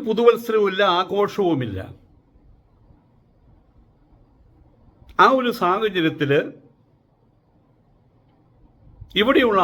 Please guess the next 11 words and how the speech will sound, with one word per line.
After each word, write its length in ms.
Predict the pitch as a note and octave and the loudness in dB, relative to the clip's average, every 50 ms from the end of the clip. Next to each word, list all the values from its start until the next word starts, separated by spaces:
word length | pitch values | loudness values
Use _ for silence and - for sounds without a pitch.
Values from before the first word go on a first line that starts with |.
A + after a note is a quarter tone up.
| E3 | 4
ആളുകൾക്കും 500 | E3 F3+ F3+ E3+ D#3 D3+ D3+ - F#3+ G3+ A#3+ A#3+ - - - - - - - - - - - _ _ _ - - - - - - - - _ _ - - - - - - - - - _ _ _ _ _ _ _ _ - - | 4 4 4 4 2 0 0 0 -2 -2 -2 -4 -8 -12 -18 -20 -20 -20 -20 -20 -20 -20 -20 _ _ _ -20 -20 -20 -20 -20 -20 -20 -20 _ _ -20 -20 -20 -20 -20 -20 -20 -20 -20 _ _ _ _ _ _ _ _ -6 -2
പുതുവത്സരങ്ങൾ, 640 | D3 D3+ E3+ E3+ D#3+ D3 - D#3+ D#3 D3+ D3 D3 D#3 D3+ - | 0 4 6 6 4 4 2 0 0 2 2 2 2 0 -2
പുതുവത്സരം 480 | D3 D3 D#3 D#3+ D3 C3+ - D#3 D3+ D3 C#3+ | -2 0 0 0 0 0 -2 -2 -2 0 0
വേണ്ട, 220 | C#3+ C#3 C#3+ E3+ G3+ G#3 C3+ B2+ C3+ | 0 0 0 -2 -2 -2 0 0 0
ആഘോഷങ്ങളും 560 | C3 C3 C3 B2+ B2+ - A#2+ A2 G#2+ G#2 G2 G2+ | 0 0 -2 -4 -4 -4 -6 -6 -6 -6 -6 -6
വേണ്ടതില്ല 440 | F#2+ F2 F#2+ F#2 F2 F2 D#2+ D#2+ D#2+ - - - _ - - - - _ _ _ _ - _ - - - - - - - _ - G3 | -6 -8 -8 -10 -10 -10 -12 -14 -16 -16 -18 -20 _ -20 -20 -20 -20 _ _ _ _ -20 _ -20 -20 -20 -20 -20 -20 -8 _ -2 -2
എന്ന് 160 | G#3 A3+ A3 A3+ - | 0 0 -2 -2 0
ഷാർജ 360 | F3+ F3 F#3 F#3+ F#3+ F#3 G3 G3+ G#3 - - - - - | 2 2 2 2 0 0 0 0 0 -2 -6 -14 -6 -2
ഭരണകൂടം 520 | D3+ D3+ C#3+ D3+ D#3 D3 C#3 C3 A#2+ G#2+ - - - - - - - - - - - | -2 0 0 0 0 0 0 -2 -2 -4 -4 -8 -18 -20 -20 -20 -20 -20 -12 -4 0
തീരുമാനമെടുത്തിരിക്കുകയാണ്. 1120 | C#3 C3+ C3+ C3 C3+ B2+ B2 A#2 A#2 G#2+ F#2+ - A2+ G#2+ G#2 - - G2 F#2 E2 D#2+ - - - _ _ _ _ _ _ _ _ _ _ _ _ _ _ _ _ _ _ _ _ _ _ _ _ _ _ _ _ _ _ _ _ _ _ _ _ _ _ _ _ _ _ _ _ _ _ _ - - - - - - - - - - - - - - - - _ _ _ - - _ _ _ _ _ _ _ - - - - - - - - - - - D3+ | 0 2 2 2 0 0 0 -2 -2 -4 -4 -4 -6 -6 -6 -6 -6 -6 -6 -6 -8 -12 -16 -20 _ _ _ _ _ _ _ _ _ _ _ _ _ _ _ _ _ _ _ _ _ _ _ _ _ _ _ _ _ _ _ _ _ _ _ _ _ _ _ _ _ _ _ _ _ _ _ -20 -20 -20 -20 -20 -20 -20 -20 -20 -20 -20 -20 -20 -20 -20 -20 _ _ _ -20 -20 _ _ _ _ _ _ _ -20 -20 -20 -20 -20 -20 -20 -20 -20 -6 -2 -2
ഡിസംബർ 440 | D#3 - F#3+ F3+ F3+ F3 F3+ F3+ | 0 0 0 0 2 4 4 4